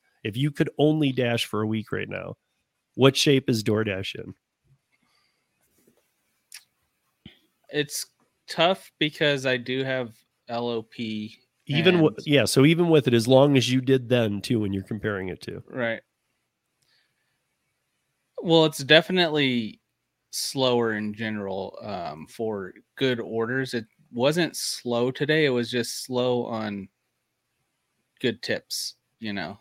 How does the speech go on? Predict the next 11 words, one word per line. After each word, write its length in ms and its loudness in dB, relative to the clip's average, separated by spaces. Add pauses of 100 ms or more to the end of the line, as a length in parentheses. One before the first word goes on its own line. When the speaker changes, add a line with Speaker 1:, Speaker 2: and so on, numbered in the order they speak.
(120)
Speaker 2:
So 500 -4
Speaker 1:
Mm-hmm. 160 -6 (600)
Speaker 2:
I 120 0
could 220 6
have 240 6 (800)
lowered 400 0
my 160 -2
standards 680 -6
and 340 -8 (320)
drove 480 -4 (1120)
until 680 -4